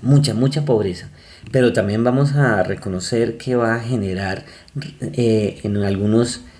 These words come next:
sectores riqueza, ¿sí? Por ejemplo, en todo lo que son, eh, todo lo que es el, los negocios digitales, pues va, va a haber ahí un, un repunte, ¿verdad? Y va a seguir avanzando, aunque obviamente también dependerán de muchas otras,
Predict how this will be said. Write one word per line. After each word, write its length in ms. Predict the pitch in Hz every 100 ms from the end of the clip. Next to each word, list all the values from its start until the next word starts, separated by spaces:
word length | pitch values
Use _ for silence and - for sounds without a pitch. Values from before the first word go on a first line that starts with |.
| -
sectores 680 | - - 113 - 117 139 147 - - -
riqueza, 640 | - 117 - 92 - - - - -
¿sí? 280 | 151 165 - - -
Por 140 | 123 117
ejemplo, 520 | 113 117 113 131 143
en 140 | 113
todo 320 | 104 160 175 180
lo 140 | 156
que 120 | 113
son, 520 | - 117 123 123 - - _
eh, 600 | 117 113 104 98 92 87 87 - -
todo 160 | 113
lo 100 | 135
que 80 | 127
es 80 | 101
el, 260 | 120 123 110
los 160 | 101
negocios 540 | 95 90 104 - 117 -
digitales, 640 | 110 104 - 127 151 175 - - 101
pues 200 | 117 101
va, 420 | 101 92 98 -
va 320 | - 101 113
a 80 | 127
haber 260 | 131 123 117
ahí 220 | 107 107
un, 260 | 104 104 101
un 160 | 113 107
repunte, 760 | 101 107 - 110 95 90 76
¿verdad? 520 | 85 80 90 90 135 147 - - -
Y 180 | 117 127
va 140 | 107
a 60 | 92
seguir 500 | - 101 101 92 90 - - -
avanzando, 540 | 95 92 87 82 80
aunque 300 | 90 - 101
obviamente 400 | 95 104 117 110
también 240 | 147 107 95
dependerán 760 | 107 120 107 95 92 110 123
de 100 | 120
muchas 300 | 101 98 107
otras, 380 | 107 107 110 110